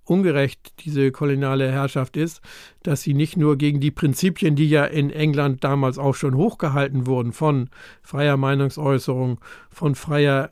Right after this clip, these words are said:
Entfaltung der Persönlichkeit des Menschen, wie sie diesen Prinzipien widersprachen, sondern auch, dass eben es in Indien eben keiner oder die Anzahl derjenigen in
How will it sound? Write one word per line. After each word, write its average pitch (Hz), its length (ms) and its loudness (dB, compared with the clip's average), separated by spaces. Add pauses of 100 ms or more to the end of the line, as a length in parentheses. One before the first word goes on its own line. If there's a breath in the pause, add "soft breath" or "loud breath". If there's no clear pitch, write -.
(120)
Entfaltung 139 480 0
der 135 120 0
Persönlichkeit 135 680 0
des 127 180 -6
Menschen, 131 460 -2 (560 loud breath)
wie 143 120 0
sie 147 160 0
diesen 151 320 0
Prinzipien 147 680 -2
widersprachen, 143 720 0 (320 loud breath)
sondern 185 300 4
auch, 180 280 2
dass 175 300 0
eben 175 380 0
es 170 220 -2
in 165 140 -2
Indien 170 440 0
eben 165 440 -2
keiner 160 580 0 (260)
oder 139 180 -2 (200)
die 156 120 -4
Anzahl 160 360 0
derjenigen 156 540 2
in 156 60 -6